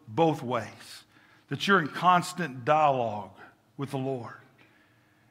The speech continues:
And then you will be grateful and thankful. You know, I, I, I don't, I don't know if you, you ever think about this. I, I, I get to think about this a lot because I guess I go to the hospitals and stuff. But,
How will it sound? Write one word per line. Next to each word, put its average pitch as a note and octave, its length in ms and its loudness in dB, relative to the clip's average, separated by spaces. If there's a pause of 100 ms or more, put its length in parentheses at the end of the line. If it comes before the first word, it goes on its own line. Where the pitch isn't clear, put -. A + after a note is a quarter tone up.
And E3+ 120 -2
then C4+ 200 4
you B3+ 160 4
will B3 140 0
be F#3+ 240 -2
grateful F3 580 -2
and D3+ 100 -4
thankful. D3 380 -4
You A3 140 -2
know, C#4 100 6
I, B3+ 140 10 (280)
I, A#3 40 0
I C4 40 4
don't, B3 100 2
I A3+ 120 6
don't F3+ 140 0
know F3 180 4
if D#3 100 -8
you, F3+ 100 -2
you D#3+ 260 -2
ever D#3+ 120 -2
think D3+ 220 -4
about C#3+ 200 -2
this. D#3+ 240 -2
I, E3+ 60 4
I, E3+ 460 2
I F#3 40 8
get F#3+ 160 -2
to D3 60 -14
think E3 140 -6
about E3 180 -4
this D#3 180 -8
a D3 60 -4
lot D#3+ 320 2
because B2+ 340 -6 (320)
I C3+ 100 -2
guess D#3 200 -2
I F3+ 60 2
go E3 100 0
to D#3 80 0
the C3 80 -2
hospitals D#3 560 -2
and C#3 80 -4
stuff. F#3+ 320 -2
But, D#3 140 -8